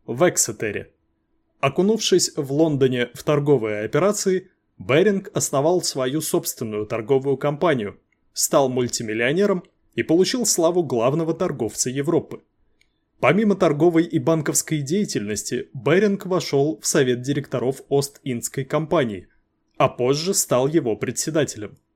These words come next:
А также в течение многих лет – избирался депутатом парламента от партии Вигов.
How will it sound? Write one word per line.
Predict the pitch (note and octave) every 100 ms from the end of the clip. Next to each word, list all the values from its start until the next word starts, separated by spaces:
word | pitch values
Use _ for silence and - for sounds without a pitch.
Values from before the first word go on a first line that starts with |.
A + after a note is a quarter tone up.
| _ _ _ _ _ -
А | B2
также | F#3 G#3 E3 F3+ F3+ -
в | -
течение | - D#3 A3 G3+ D#3+
многих | C#3+ C#3+ A#2+ -
лет – | B2 E3+ - _ _
избирался | - A#2+ A2+ D#3 G3+ G#3+ G#3
депутатом | D3+ - A#2+ C3 D3 C3+
парламента | A#2 G#2+ D3 E3+ E3 F3
от | - E3 -
партии | B2 A2 - B2 A#2+ -
Вигов. | C#3+ C#3+ C3+ A#2 -